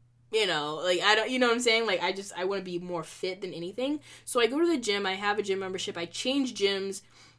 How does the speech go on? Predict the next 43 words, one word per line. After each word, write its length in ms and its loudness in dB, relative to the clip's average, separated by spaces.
Like, 160 -2
I 100 -2
took 240 -4
the 160 -2
action, 400 2
but 180 0
I'm 120 -4
so 280 0
lazy 760 6
and 80 0
I 100 0
don't 380 -4
go 380 4
as 220 -2
much 160 -6
as 100 -8
I 100 -6
should. 380 -4
Like, 280 -8
I 200 4
have 280 0
been 160 2
trying 220 -2
to 40 2
go 140 0
three 200 -4
times 280 -4
a 60 -2
week. 240 -4
I 100 0
do 240 -4
Zumba 400 -2
twice 380 -4
a 40 -6
week 220 -4
because 400 -4
Zumba 260 2
actually 440 0
really 260 0
helps 460 -6
me 240 -4
work 280 -4
out. 380 0